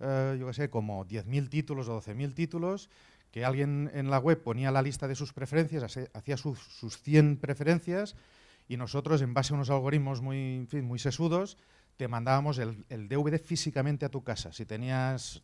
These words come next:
tres D V Ds en circulación, te costaba, yo qué sé, catorce noventa y nueve. Si tenías dos D V Ds en circulación, te costaba, mm, nueve noventa y nueve. Exactamente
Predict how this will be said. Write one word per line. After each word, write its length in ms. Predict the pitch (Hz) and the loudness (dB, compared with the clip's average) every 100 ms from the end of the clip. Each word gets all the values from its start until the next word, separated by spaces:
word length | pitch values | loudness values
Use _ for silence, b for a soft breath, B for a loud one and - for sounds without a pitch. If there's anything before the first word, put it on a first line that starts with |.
| - | -4
tres 440 | 135 131 - - - | 0 2 2 -2 -6
D 120 | 131 | -2
V 140 | 131 | 2
Ds 200 | 135 127 | 4 4
en 80 | 113 | 0
circulación, 520 | 117 107 110 107 143 | -4 -4 -2 0 -2
te 100 | 123 | -2
costaba, 340 | 90 92 117 107 | -8 -8 -6 -6
yo 60 | |
qué 80 | 98 | -6
sé, 120 | 107 | -8
catorce 380 | 113 85 107 - | -8 -8 -8 -6
noventa 280 | 113 117 120 | -4 -2 0
y 40 | |
nueve. 280 | 139 160 170 - B B B | 2 2 0 -6 B B B
Si 140 | - | -12
tenías 380 | 110 110 127 117 | -8 -6 -4 -4
dos 180 | 120 120 | -4 -4
D 80 | 123 | -4
V 100 | 117 | -2
Ds 140 | 120 | -2
en 80 | 117 | -4
circulación, 520 | 113 107 120 117 139 | -8 -6 -4 -2 -4
te 140 | 123 | -6
costaba, 480 | 110 95 123 120 127 _ | -8 -10 -6 -4 -6 _
mm, 320 | - 110 107 107 | -12 -8 -6 -4
nueve 200 | 127 127 | 0 0
noventa 280 | 120 92 | -2 -6
y 40 | 92 | -10
nueve. 160 | 85 | -10
Exactamente 720 | 85 - 185 165 165 160 170 | -6 -2 0 0 0 0 -2